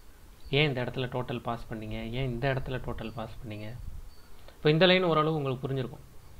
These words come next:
இந்த இடம், இந்த இடம்லாம் ஏன் புரிய-, ஏதாவது புரியலன்னா சொல்லுங்க. அப்படி புரிஞ்சிருச்சு அப்படின்னா ஒண்ணு உங்களோட கொஸ்டின் ஏதாவது இருந்தா சொல்லுங்க.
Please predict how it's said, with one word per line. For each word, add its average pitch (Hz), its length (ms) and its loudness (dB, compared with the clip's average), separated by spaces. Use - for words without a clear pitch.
இந்த 139 340 0
இடம், 135 280 -2
இந்த 139 220 0
இடம்லாம் 135 360 0
ஏன் 139 240 -2
புரிய-, 131 440 -4
ஏதாவது 135 460 2
புரியலன்னா 139 300 0
சொல்லுங்க. 107 320 -6
அப்படி 113 220 -4
புரிஞ்சிருச்சு 175 640 2
அப்படின்னா 165 480 2
ஒண்ணு 139 260 6
உங்களோட 156 400 6
கொஸ்டின் 156 360 2
ஏதாவது 147 260 4
இருந்தா 139 200 0
சொல்லுங்க. 123 440 -4